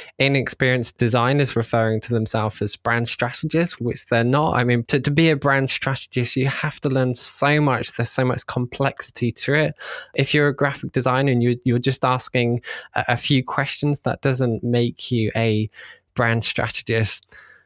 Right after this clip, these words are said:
I've been learning a lot about this topic, but I, I don't ever want to become a brand strategist, at least not at the moment. I, I simply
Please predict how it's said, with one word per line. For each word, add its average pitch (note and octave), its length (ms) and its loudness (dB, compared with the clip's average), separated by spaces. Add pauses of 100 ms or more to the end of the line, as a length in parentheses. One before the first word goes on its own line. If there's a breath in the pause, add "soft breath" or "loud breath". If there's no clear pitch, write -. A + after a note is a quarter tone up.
(160 loud breath)
I've D#3 120 4
been F3 160 4
learning D#3 300 4
a C3 40 4
lot B2 220 2
about A#2 240 0
this A#2 160 -2
topic, - 600 -2
but B2+ 300 2
I, D3+ 160 6
I E3+ 120 4
don't F#3 200 2
ever D3+ 260 2
want D3 280 0
to D3 100 0
become A2 320 0
a G#2 80 2
brand G#2+ 340 -2
strategist, - 680 -2
at A#2+ 200 0
least C3 240 2
not B2 200 2
at A2+ 60 -4
the A2+ 40 2
moment. A#2+ 500 2
I, A2 140 0
I A#2+ 140 2
simply B2+ 760 0